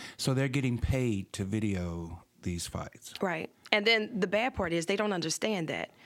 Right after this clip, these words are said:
Speaker 2: So now the ones who don't understand that, they're doing it for free. So now you're just catching on to, to one person who's getting paid to be this media outlet
Speaker 1: Mm-hmm.
Speaker 2: and a stream of revenue for them.
Speaker 1: Mm-hmm.
Speaker 2: Because if you do it for free and we get your video and we post it,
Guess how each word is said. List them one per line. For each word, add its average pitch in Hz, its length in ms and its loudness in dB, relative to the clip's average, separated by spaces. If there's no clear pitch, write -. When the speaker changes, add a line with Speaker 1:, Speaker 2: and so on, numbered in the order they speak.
Speaker 2:
So 185 320 2
now 226 320 4
the 190 120 0
ones 202 220 2
who 233 60 0
don't 185 180 0
understand 226 520 0
that, - 260 -2
they're 320 140 2
doing 233 240 4
it 262 80 -2
for 320 100 -2
free. - 380 -2
So 262 140 2
now 302 140 6
you're 277 180 2
just 220 220 0
catching 247 340 2
on 254 200 4
to, 208 400 -2
to 233 120 4
one 233 320 4
person 196 380 2
who's 208 180 2
getting 196 260 2
paid 233 380 0
to 196 80 0
be 190 180 0
this 190 220 0
media 196 460 2
outlet 175 440 0
Speaker 1:
Mm-hmm. 117 300 6
Speaker 2:
and 180 140 2
a - 20 2
stream 214 420 2
of 185 120 2
revenue 196 340 4
for 170 180 -2
them. 160 340 0
Speaker 1:
Mm-hmm. 120 320 4
Speaker 2:
Because 190 260 0
if 180 140 -2
you 269 180 4
do 233 180 2
it 185 100 2
for 165 100 -4
free 254 420 0
and 180 140 2
we 240 100 2
get 208 160 2
your 220 220 4
video 311 500 0
and 220 120 2
we 226 100 0
post 269 400 0
it, - 180 -2